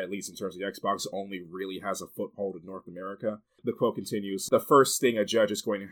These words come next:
have to decide is whether the F T C lawsuit is a case that will promote competition, or is it really instead a case that will protect the largest comp-, competitor from competition." And,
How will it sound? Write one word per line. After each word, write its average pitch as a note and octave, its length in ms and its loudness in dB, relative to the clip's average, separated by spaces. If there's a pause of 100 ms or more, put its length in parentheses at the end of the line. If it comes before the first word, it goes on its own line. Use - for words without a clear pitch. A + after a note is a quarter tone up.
have G2+ 140 -4
to - 100 -10
decide C#3 380 4
is A2 100 0
whether A#2 140 2
the G#2 120 -2
F G#2 120 -2
T G#2 80 -12
C F#2+ 200 -6
lawsuit G2 420 -2
is F2 100 -8
a F#2 60 -8
case G2 260 -4
that - 100 -2
will F#2 120 -6
promote G#2 360 -6
competition, G2 640 -8 (300)
or G2+ 160 0
is F#2+ 100 -4
it G2 80 -2
really G2+ 400 -4
instead F#2+ 300 -4
a F#2 40 -6
case F#2+ 300 -4
that F#2+ 120 -8
will F#2 120 -6
protect F#2+ 400 -6
the F#2 60 -4
largest F#2 440 -4
comp-, F#2 300 -10 (100)
competitor F2+ 560 -8
from F2 160 -8
competition." D#2 800 -8 (720)
And, G2 640 0